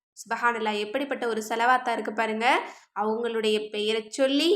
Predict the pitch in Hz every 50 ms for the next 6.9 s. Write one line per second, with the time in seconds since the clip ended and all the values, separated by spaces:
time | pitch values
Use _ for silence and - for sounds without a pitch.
0 | 330 - - 226 208 202 202 202 202 202 202 - 202 214 - - 240 233 233 226
1 | 226 226 233 233 233 240 247 262 277 277 247 220 214 214 - - 208 - 208 208
2 | 220 226 226 214 202 202 - 208 202 214 220 214 226 220 220 220 214 202 208 208
3 | - 214 226 233 233 233 233 240 254 269 285 277 226 214 214 214 202 214 214 220
4 | 214 214 214 214 214 214 214 - 262 359 - - - - - - _ _ 233 226
5 | 233 247 262 269 269 262 247 254 - 220 214 208 214 214 220 214 214 - 214 214
6 | 208 214 220 240 240 240 - - - 269 240 226 220 196 196 196 - -